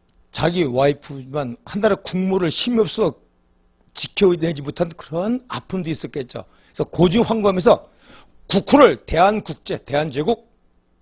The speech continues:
연을 광무란 말을 쓰고요. 그다음 자기를 왕을 낳아도 우리나라도 우리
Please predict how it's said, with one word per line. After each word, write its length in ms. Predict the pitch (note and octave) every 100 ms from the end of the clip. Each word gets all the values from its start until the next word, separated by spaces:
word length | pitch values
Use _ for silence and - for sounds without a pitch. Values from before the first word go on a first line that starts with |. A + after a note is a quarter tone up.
| _ _ _
연을 460 | C#3+ G3+ C#4+ C4 -
광무란 520 | - D3 F#3+ F3 E3+
말을 180 | D#3+ C#3+
쓰고요. 420 | - C3+ D#3+ F#3+ _ _ _ _ _ _ _ _ _ _ _ _ _ _
그다음 280 | - D#3 A2+ -
자기를 280 | - G3+ F3
왕을 280 | C#3+ G#3+
낳아도 400 | F#3+ F#3 F3+ - _ _ _ _
우리나라도 580 | F3 F#3+ F#3 G#3 B2+ _ -
우리 240 | D#3+ C#3+